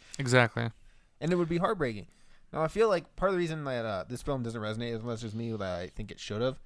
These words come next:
Speaker 2: is, um, I saw Trial of Chicago seven, and I knew Fred Hampton got shot. So I
Speaker 1: True.
Speaker 2: was like, I already know what's gonna happen.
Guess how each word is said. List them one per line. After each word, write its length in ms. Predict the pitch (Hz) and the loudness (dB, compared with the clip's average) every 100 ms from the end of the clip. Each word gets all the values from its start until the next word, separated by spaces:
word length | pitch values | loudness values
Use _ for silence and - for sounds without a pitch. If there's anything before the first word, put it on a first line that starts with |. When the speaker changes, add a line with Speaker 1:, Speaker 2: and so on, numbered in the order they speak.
| - - - - - - | -20 -20 -20 -20 -20 -12
Speaker 2:
is, 200 | 110 110 | -6 -4
um, 340 | 104 95 90 92 - - _ - - | 0 -2 -2 -8 -18 -20 _ -20 -6
I 60 | |
saw 120 | 151 214 | 0 0
Trial 220 | 240 185 | 0 0
of 80 | 196 | -2
Chicago 300 | 190 208 190 | 0 0 2
seven, 400 | 240 240 156 110 | 2 2 0 -4
and 180 | 127 139 | -4 -2
I 60 | 156 | -2
knew 100 | 160 | -2
Fred 200 | 160 170 | -2 -2
Hampton 260 | 170 180 | -2 -4
got 220 | 170 165 | -2 -2
shot. 420 | - 208 135 - - | 0 0 0 -2 -2
So 160 | 139 | 4
I 80 | 127 | 4
Speaker 1:
True. 140 | 127 127 | 8 6
Speaker 2:
was 60 | |
like, 320 | 131 127 - - - - - - - | 6 2 -2 -14 -18 -20 -20 -20 -10
I 20 | - | -6
already 120 | 156 | -2
know 100 | 156 | -2
what's 120 | 147 | -2
gonna 140 | 151 131 | -2 0
happen. 420 | 127 131 127 | 0 -2 -2